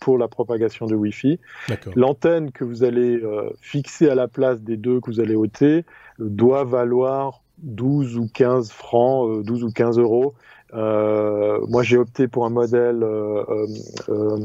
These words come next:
Speaker 1: en forme de losange qui vient avec sa ventouse et que je peux comme ça laisser derrière une des, une des vitres. Mais, euh,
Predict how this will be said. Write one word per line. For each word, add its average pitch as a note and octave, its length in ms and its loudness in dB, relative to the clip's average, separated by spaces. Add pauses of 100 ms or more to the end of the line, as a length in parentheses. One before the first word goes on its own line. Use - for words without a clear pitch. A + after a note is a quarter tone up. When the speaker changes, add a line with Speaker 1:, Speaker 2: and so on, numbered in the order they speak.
(120)
Speaker 1:
en G#2+ 140 -2
forme A#2+ 240 2
de A#2 60 6
losange C3 640 0
qui - 140 -12
vient A#2 280 -2
avec A2 220 0
sa A2+ 160 -2
ventouse A#2+ 540 2
et A2 80 0
que A2+ 180 0
je G#2 120 -6
peux A#2+ 200 0
comme A2+ 160 0
ça A#2 220 0 (260)
laisser B2 400 2
derrière A#2+ 460 0
une A#2+ 160 -4
des, A2 160 0 (160)
une B2 160 -4
des A2+ 120 0
vitres. B2+ 360 -2 (400)
Mais, A2 120 4
euh, B2 160 2